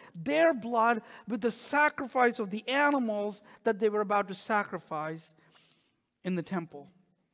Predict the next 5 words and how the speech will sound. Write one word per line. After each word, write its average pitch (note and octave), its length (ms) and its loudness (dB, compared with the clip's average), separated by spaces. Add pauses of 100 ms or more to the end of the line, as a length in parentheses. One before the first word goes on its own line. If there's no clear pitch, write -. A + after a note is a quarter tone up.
(920)
Pilate C4 480 2
is F#3+ 160 -8
making G3+ 400 -6
a E3+ 80 -8
public G#3+ 600 -4